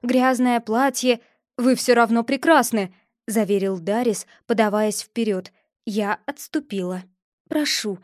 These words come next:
не нужно смущать меня еще больше. Увидимся в другой раз». Изображая смущение и скрывая под ним раздражение, развернулась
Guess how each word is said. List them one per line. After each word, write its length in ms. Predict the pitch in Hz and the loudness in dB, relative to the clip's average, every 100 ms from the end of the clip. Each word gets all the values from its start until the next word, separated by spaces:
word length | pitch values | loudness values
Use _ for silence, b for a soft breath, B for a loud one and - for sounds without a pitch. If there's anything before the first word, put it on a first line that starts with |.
| b b 320 | b b 2
не 180 | 330 | 4
нужно 460 | 302 294 220 202 220 | 6 6 2 0 -4
смущать 600 | - 233 220 - 277 294 | -2 -2 -2 0 0 0
меня 280 | 269 240 233 | -2 0 0
еще 420 | 226 226 - 254 | 0 -2 -2 -2
больше. 540 | 226 220 185 - 202 b b b - | -2 -4 -2 -4 -6 b b b -2
Увидимся 720 | 339 370 339 226 214 233 220 | 2 4 4 -2 -2 -4 -4
в 80 | 220 | -2
другой 340 | 294 247 214 | -2 2 0
раз». 360 | 185 175 - - _ _ _ B B B B | -2 -8 -12 -14 _ _ _ B B B B
Изображая 600 | 226 226 233 247 330 339 | 0 2 2 2 4 2
смущение 840 | - 247 226 - 285 311 294 285 b b | 2 -2 -2 -2 0 2 0 -2 b b
и 80 | 320 | -4
скрывая 580 | 302 - 247 214 262 240 | -4 -2 -2 0 0 0
под 240 | 247 208 | -2 -2
ним 220 | 220 240 | 2 2
раздражение, 880 | 208 202 180 196 190 285 294 214 190 b b | 0 -4 -4 -6 0 0 0 -2 -4 b b
развернулась 800 | 269 277 233 233 226 311 247 - | 0 2 2 2 2 2 0 -2